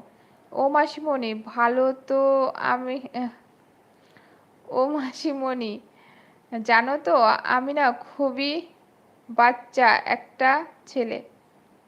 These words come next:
জানি না গো, তুমি বাচ্চা ছেলে কিনা, তুমি প্রায়ই এই কথাটা বলো, আমি কিন্তু, আমি বুঝতে পারি না গো, তুমি বাচ্চা না বড়। রূপালী, আহ,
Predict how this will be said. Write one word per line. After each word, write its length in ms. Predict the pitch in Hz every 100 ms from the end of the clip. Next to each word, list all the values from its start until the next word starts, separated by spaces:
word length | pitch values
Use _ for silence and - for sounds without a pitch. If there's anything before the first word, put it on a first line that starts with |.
| _ _ _ 233 220
জানি 320 | 285 277 302 285
না 180 | 254
গো, 280 | 233 247 - - _ -
তুমি 220 | 240 254
বাচ্চা 420 | 233 226 240 285
ছেলে 300 | 277 277 254
কিনা, 260 | 254 240 247
তুমি 220 | 269 269
প্রায়ই 400 | 269 240 269 294 262
এই 60 | 254
কথাটা 340 | 247 262 233
বলো, 240 | 226 220
আমি 220 | 226 240 254
কিন্তু, 240 | 247 262
আমি 160 | 247 233
বুঝতে 220 | 220 - 254
পারি 300 | 226 214 208
না 140 | 208
গো, 200 | 226 262 - _ _ _ _ _ _ -
তুমি 160 | 233
বাচ্চা 420 | 233 233 233 269
না 160 | 247 226
বড়। 240 | 220 214 208 220 _ _ _ _ _ _ _ _ _ _ _ - - 233
রূপালী, 640 | 226 226 233 240 247 262
আহ, 1120 | _ - - - - _ 226 226 233 233 226